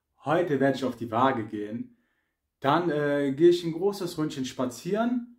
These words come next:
Mal schauen, auf wie viele Schritte ich komme. Und ansonsten gibt's heute mal nichts zu sagen.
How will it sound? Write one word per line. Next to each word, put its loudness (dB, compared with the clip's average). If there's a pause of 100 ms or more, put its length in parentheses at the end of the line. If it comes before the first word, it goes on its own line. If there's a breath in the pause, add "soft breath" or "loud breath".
(100)
Mal -6
schauen, 0
auf -2
wie -4
viele 0
Schritte -2
ich 2
komme. -2 (360 soft breath)
Und -8
ansonsten 0
gibt's -2
heute 0
mal 0
nichts 0
zu 0
sagen. 0